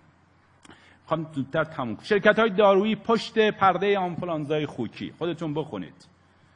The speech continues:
آنفولانزای خوکی، مانور سیاسی.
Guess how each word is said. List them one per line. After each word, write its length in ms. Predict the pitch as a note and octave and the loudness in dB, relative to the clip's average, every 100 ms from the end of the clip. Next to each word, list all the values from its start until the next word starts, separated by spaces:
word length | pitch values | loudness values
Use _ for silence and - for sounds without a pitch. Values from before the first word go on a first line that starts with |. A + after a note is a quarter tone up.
| _ _ _ _ _ _ | _ _ _ _ _ _
آنفولانزای 680 | E3+ F#3+ G3+ G3+ G3 G#3+ G#3 | 0 2 2 2 4 4 4
خوکی، 400 | G#3+ F#3+ - G#3 | 2 0 0 0
مانور 560 | G3+ G3 G#3 G3+ G3+ | 4 4 4 4 4
سیاسی. 800 | - - G3 E3+ C3 F#3 D#3 G#2 | 4 4 4 4 2 2 2 0